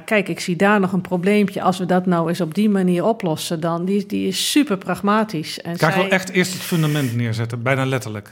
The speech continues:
Speaker 1: Ja, ja, ja. En dat zijn natuurlijk twee botsende stijlen. Je kan voor allebei misschien wel iets zeggen, maar, eh, eh, het is ook, je kan ook voor haar stijl iets zeggen. Het is ook niet dat zij nou helemaal gek is of iets dergelijks. Eh, het is een botsing van stijlen. En, eh,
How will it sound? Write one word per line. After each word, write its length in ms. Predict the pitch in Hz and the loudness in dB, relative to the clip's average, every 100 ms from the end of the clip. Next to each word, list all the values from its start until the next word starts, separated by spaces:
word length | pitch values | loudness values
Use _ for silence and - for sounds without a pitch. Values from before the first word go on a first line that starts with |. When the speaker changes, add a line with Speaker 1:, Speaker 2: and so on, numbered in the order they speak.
| - | -2
Speaker 1:
Ja, 420 | 202 226 185 190 | 4 4 4 2
ja, 300 | 190 180 - - | 0 -2 -4 -2
ja. 300 | 220 165 - | 0 -2 -2
En 120 | 214 | 0
dat 120 | 240 | 0
zijn 180 | - 254 | 2 0
natuurlijk 320 | 226 240 226 | 0 -2 -4
twee 200 | - 233 | -2 0
botsende 420 | 208 262 269 185 | 2 0 0 -4
stijlen. 380 | 175 - 262 208 | -2 0 2 2
Je 80 | 170 | 0
kan 180 | 180 180 | 0 0
voor 120 | 175 | 2
allebei 380 | 190 214 170 151 | 2 2 2 2
misschien 300 | 151 - 160 | 0 -2 -4
wel 140 | 156 | -4
iets 160 | 156 - | -6 -2
zeggen, 360 | 240 - 160 | -2 -2 -2
maar, 240 | 160 165 - - | -2 -2 -2 -6
eh, 260 | 156 156 151 | -6 -4 -4
eh, 80 | 156 - - _ _ _ | -8 -14 -20 _ _ _
het 280 | - 151 151 | -14 -12 -6
is 120 | 180 | -4
ook, 140 | 170 - - - _ | -4 -6 -16 -20 _
je 200 | - 208 | -6 0
kan 180 | 202 180 | 2 4
ook 140 | 156 156 | 2 2
voor 160 | 190 | 4
haar 240 | 185 233 233 | 4 4 4
stijl 260 | 214 185 | 2 2
iets 180 | 170 - | 2 -2
zeggen. 220 | 160 139 | -2 -2
Het 80 | 170 | -2
is 80 | 160 | -4
ook 100 | 151 | 0
niet 140 | 180 | 0
dat 140 | 180 - | 0 0
zij 320 | 208 226 220 - | 0 0 -2 -6
nou 180 | 196 196 | -2 2
helemaal 440 | 196 185 180 160 | 2 2 -2 -4
gek 340 | - - 202 | -4 -4 -2
is 180 | 160 - | -4 -8
of 140 | 165 - | -8 -8
iets 140 | - | -6
dergelijks. 580 | 151 139 151 - - - - - - - | -6 -6 -6 -8 -10 -14 -16 -18 -14 -4
Eh, 260 | 180 175 | 0 2
het 200 | 160 180 | 0 -2
is 100 | 196 | -2
een 160 | 156 143 | -2 2
botsing 380 | 269 294 240 202 | 2 2 2 2
van 160 | 175 | 0
stijlen. 580 | - 165 151 143 143 151 | 0 -2 0 0 -2 -4
En, 320 | 170 170 165 | 0 0 -2
eh, 100 | 170 | -4